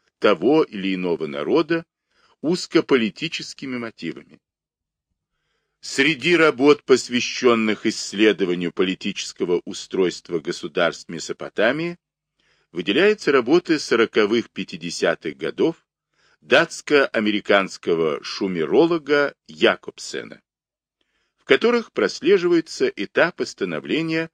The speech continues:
государственности в Шумере от ранних форм первобытной демократии – к деспотии.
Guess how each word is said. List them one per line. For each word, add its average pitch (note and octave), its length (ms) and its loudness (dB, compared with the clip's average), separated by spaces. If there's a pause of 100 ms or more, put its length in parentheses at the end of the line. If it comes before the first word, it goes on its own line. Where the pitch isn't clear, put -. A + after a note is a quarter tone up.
(260)
государственности C3+ 1200 -2
в - 80 -14
Шумере B2 580 -2 (380)
от A2+ 260 2
ранних G2 640 0
форм D#2+ 480 0
первобытной E2 800 -4
демократии – C3+ 960 -4 (260)
к - 140 -20
деспотии. D2+ 760 -10